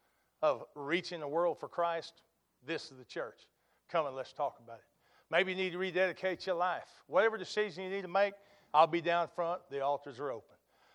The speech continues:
Father, I pray for those today who needed a word of encouragement, who needed to look beyond the problems, trials, and troubles of this world and see you on your throne, lifted up,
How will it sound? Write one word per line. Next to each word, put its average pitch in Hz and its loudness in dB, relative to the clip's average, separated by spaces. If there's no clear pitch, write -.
Father, 190 10
I 180 12
pray 196 8
for - -2
those 185 6
today 170 2
who 165 0
needed 175 0
a 156 -6
word 170 2
of 147 -8
encouragement, 160 -4
who 190 2
needed 196 2
to 175 0
look 196 4
beyond 175 6
the 147 -6
problems, 170 6
trials, 180 2
and 135 -14
troubles 165 0
of 147 -8
this 160 -6
world 120 -4
and 147 -4
see 190 2
you 165 -4
on 170 4
your 185 0
throne, 131 -6
lifted 175 2
up, 113 -4